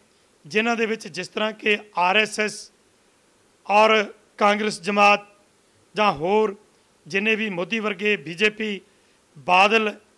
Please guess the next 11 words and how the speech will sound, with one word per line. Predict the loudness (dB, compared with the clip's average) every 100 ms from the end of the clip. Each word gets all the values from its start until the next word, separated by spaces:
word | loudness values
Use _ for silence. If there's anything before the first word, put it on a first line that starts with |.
| _ 2
and | 2
company, | 0 -6 -6 -4 -4 -4 -10 _ _ _ _ _
ਇਹ | 0
ਜਿੰਨੇ | 2 0 0
ਵੀ | 0 2
ਲੋਕ | 0 0
ਨੇ, | -4 -8 -8 _ _ _ _ _
ਇਹ | -2
ਸਾਰੇ | -2 -4 -2 0 0
ਦੇ | 0
ਸਾਰੇ | -2 -2 -2 0 -2